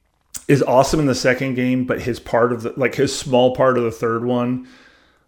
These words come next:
like, really enhances the character is Thane Krios. Like, there's a point you get assigned to go after, uh, to, like, hire this assassin. And he's a race that you've never,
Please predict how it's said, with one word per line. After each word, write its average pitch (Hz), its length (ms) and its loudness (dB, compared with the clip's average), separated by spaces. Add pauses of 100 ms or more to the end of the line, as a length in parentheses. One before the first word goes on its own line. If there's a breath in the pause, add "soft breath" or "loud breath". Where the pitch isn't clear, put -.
like, 123 180 0
really 113 380 2
enhances 113 640 -4
the 120 100 -2
character 117 500 0
is 110 220 -2
Thane 127 380 2
Krios. 123 500 -2
Like, 120 140 -4
there's 117 120 -2
a 113 60 -2
point 120 220 -2
you 120 100 -4
get 113 240 0 (320)
assigned 123 480 0
to 117 80 -2
go 117 180 2
after, 113 560 0
uh, 113 200 0
to, 117 120 -4
like, 107 140 0
hire 127 320 2
this 117 220 -2
assassin. 107 720 -4 (800 soft breath)
And 123 120 2
he's 135 200 2
a 131 80 6
race 143 380 4
that 135 120 2
you've 117 240 -4
never, 113 560 0